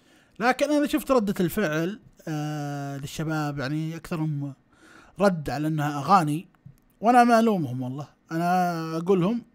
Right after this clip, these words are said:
ما تلامون. أنا مج-، مجرد ما شفت ال-، الردود على طول أنا مسحت الفيديو. لكن هذا هو ال-، ال-، ال-، المونتاج نفسه، مسحت الصوت وسجلت عليه الكومنتري هذا.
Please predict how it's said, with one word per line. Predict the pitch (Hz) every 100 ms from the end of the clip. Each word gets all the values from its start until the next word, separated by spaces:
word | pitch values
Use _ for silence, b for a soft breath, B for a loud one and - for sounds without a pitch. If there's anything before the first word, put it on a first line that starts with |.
| -
ما | 190
تلامون. | - 170 151 147 233
أنا | 254
مج-، | 247 202 233 226 220
مجرد | 208 247 202
ما | 196
شفت | 185 214 -
ال-، | 180 170 156 156 - B B B
الردود | 180 196 254 220
على | 160 196
طول | 185 165 151
أنا | 143 139 135 135 143 147 147 139 -
مسحت | 147 185 - 147
الفيديو. | 135 135 147 - - - _ _ b b b -
لكن | 240 -
هذا | 254 302
هو | 247
ال-، | 240 214
ال-، | 208 202 190 185
ال-، | 180 170
المونتاج | 165 160 190 185 208 143
نفسه، | 190 - 208
مسحت | 185 170 185 - -
الصوت | 170 196 240 214
وسجلت | 185 196 185 185 131
عليه | 147 170 - b b b b
الكومنتري | 143 - 151 139 120
هذا. | 107 101